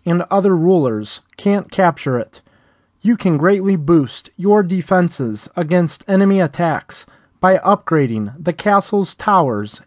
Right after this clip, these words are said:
and walls. Once you've demonstrated your capability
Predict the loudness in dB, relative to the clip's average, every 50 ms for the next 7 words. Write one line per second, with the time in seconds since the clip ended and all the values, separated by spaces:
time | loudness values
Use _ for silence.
0 | _ -2 0 0 0 2 2 2 2 2 2 0 -2 -4 -6 -14 -20 -20 _ _
1 | _ _ _ _ _ _ _ _ _ _ _ 0 0 2 2 2 0 0 -2 0
2 | 0 2 2 4 4 2 0 -2 -4 -4 0 0 2 2 0 -2 -4 -2 0 0
3 | 2 0 0 -2 -2 -4 -2 -2 -2 -2 -2 -2 0 -2 -2 -2 -4 -6 -8 -10
4 | -12